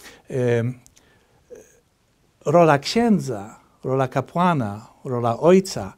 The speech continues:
rola biskupa w różnych tych grupach etnicznych jest,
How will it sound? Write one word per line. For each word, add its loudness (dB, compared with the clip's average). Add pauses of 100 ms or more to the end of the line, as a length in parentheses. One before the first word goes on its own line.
(720)
rola 2
biskupa 0
w -4
różnych 0
tych 0
grupach 2
etnicznych -6
jest, -2